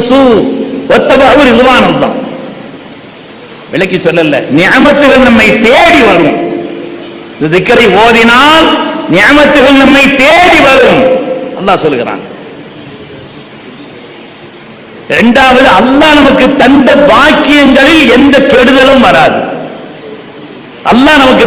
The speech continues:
தந்த பாக்கியம், ஃபதுல், ஏதோ ஒரு அருள், உலகியல் ரீதியான ஏதோ, அதுல எந்த கெடுதலும் வராது. இரண்டாவது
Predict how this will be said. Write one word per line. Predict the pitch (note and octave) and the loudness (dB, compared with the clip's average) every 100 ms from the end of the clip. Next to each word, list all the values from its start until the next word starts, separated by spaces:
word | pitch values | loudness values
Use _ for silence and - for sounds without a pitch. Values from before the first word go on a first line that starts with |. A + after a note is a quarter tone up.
| A3+ | 2
தந்த | A#3+ B3+ G#3+ | 2 2 2
பாக்கியம், | A#3+ B3+ A3+ E3+ - F#3 | 0 0 0 -2 -2 0
ஃபதுல், | A3 A#3 F#3+ - G#3 | 2 2 0 0 0
ஏதோ | C4 C4+ | 2 2
ஒரு | A3 G3+ | 2 2
அருள், | A#3+ E3+ - - - - - - - - | 2 0 -2 -6 -8 -10 -12 -14 -12 -2
உலகியல் | A3 G#3+ A3 A3 | 0 2 2 0
ரீதியான | G#3 G#3 G3+ G#3 F3+ | 0 0 0 2 0
ஏதோ, | G3 F#3 | 0 0
அதுல | G3+ F#3 F3 | 0 2 2
எந்த | A3 A3+ A3+ - | 2 2 2 0
கெடுதலும் | F#3+ G3+ A3 - - | 0 2 2 2 2
வராது. | C#3+ C#3 A2+ - | 0 -2 -2 -4
இரண்டாவது | D3 F#3+ G3 F3+ | -4 0 0 0